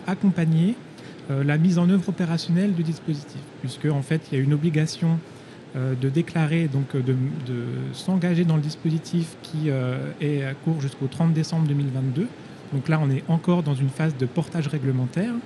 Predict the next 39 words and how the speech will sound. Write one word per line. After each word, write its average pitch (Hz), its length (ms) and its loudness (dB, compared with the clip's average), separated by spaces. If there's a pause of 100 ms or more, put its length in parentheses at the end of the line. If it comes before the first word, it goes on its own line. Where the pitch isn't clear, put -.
(640)
Et, 190 340 2
euh, 143 160 2
on 147 80 2
va 151 140 2
passer 180 300 -2
dans 170 120 4
une 151 160 2
phase, 180 380 -2 (120)
une 151 140 4
phase 175 340 0
de 139 80 0
mise 170 240 4
en 175 140 4
œuvre 165 160 2
opérationnelle. 151 680 -2
Donc 139 160 -2
ça, 165 160 -4
c'est 143 100 -4
notre, 135 240 -2 (380)
notre, 135 180 -4 (100)
euh, 120 480 -6
job 156 160 2 (240)
au, 143 40 -2
aux 131 360 -2
côtés 139 180 -4
de 135 40 -6
cerema. 131 420 0 (840)
Euh, 135 260 0 (100)
et 147 60 2
donc, 156 220 4
on 160 80 6
a 160 80 6
mis 196 120 6
en 165 80 4
place 185 240 -4
ce - 80 -2
réseau 147 300 0
des 147 100 0
relais, 135 300 -2